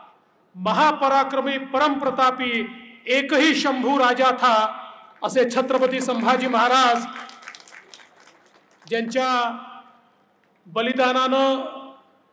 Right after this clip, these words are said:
वडू आणि तुळापूर सारखी भूमी ही पवित्र झाली आहे, त्यांच्या चरणीही वंदन करतो.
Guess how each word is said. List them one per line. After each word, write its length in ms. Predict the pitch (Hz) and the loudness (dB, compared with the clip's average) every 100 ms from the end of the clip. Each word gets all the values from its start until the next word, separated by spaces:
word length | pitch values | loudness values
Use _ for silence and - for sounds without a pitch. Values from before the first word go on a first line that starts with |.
| _ 175 | _ -8
वडू 280 | 214 247 | -6 -2
आणि 200 | 240 240 | -2 -2
तुळापूर 520 | 240 233 240 254 254 240 | -4 -4 -4 -4 -6 -6
सारखी 360 | 247 233 240 | -6 -6 -8
भूमी 720 | 190 185 247 254 196 - - - - _ _ _ _ _ _ _ _ | -10 -8 -4 -4 -4 -10 -18 -20 -20 _ _ _ _ _ _ _ _
ही 120 | 233 | -8
पवित्र 400 | 233 269 320 294 | -4 -2 0 0
झाली 320 | 254 247 247 220 | 2 0 0 0
आहे, 180 | 190 190 - - - - _ _ _ _ _ _ _ - | 0 -4 -12 -18 -20 -20 _ _ _ _ _ _ _ -6
त्यांच्या 420 | 233 233 269 254 | -4 0 0 0
चरणीही 420 | 254 240 262 254 | -2 -2 -4 -4
वंदन 400 | 269 233 277 277 | -4 -2 -2 -2
करतो. 560 | 269 233 233 196 196 | -2 -4 -4 -8 -10